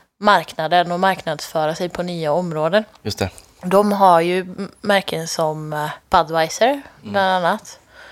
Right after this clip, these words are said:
Speaker 1: Men de har ju också, eh, och det här tycker jag är en sån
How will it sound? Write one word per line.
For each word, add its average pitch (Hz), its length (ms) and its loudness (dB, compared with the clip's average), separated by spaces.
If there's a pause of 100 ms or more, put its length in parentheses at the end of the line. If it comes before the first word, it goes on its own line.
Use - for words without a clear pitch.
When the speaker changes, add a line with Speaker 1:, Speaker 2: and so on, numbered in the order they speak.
(400)
Speaker 1:
Men 196 160 2
de 180 220 4
har 185 120 4
ju 180 120 8
också, - 680 2 (1300)
eh, 180 300 0 (400)
och - 80 -4
det 214 80 6
här 247 120 8
tycker 240 220 -2
jag 214 140 8
är 190 40 4
en 180 80 -2
sån 156 440 0